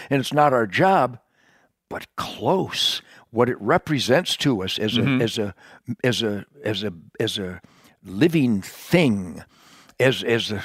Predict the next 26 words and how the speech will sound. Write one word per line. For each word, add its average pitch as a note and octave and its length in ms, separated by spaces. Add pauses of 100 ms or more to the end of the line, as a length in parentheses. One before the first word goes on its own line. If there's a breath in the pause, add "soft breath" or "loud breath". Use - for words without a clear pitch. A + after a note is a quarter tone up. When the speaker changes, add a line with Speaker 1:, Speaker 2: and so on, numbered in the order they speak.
(120)
Speaker 1:
s-, - 360
source E3 440
of A#2 120
our, A#2 260 (200 loud breath)
whether C3 300
literal D#3 400
or, B2+ 180
or A2+ 380 (240 soft breath)
historical, B2 760 (140 soft breath)
food, - 720 (400)
clothing, D#3 520
shelter, - 680 (240 soft breath)
medicine, A2+ 720
tools, F3 520
weapons, G2+ 760 (220 loud breath)
but - 120
mostly A#2+ 680 (300 loud breath)
something G#3+ 580
that F3 120
happens D#3+ 760 (280 loud breath)
when C3 220
you C3 340 (160 loud breath)
approach E3+ 500
that D3+ 280
dead D3+ 180
animal, C#3 560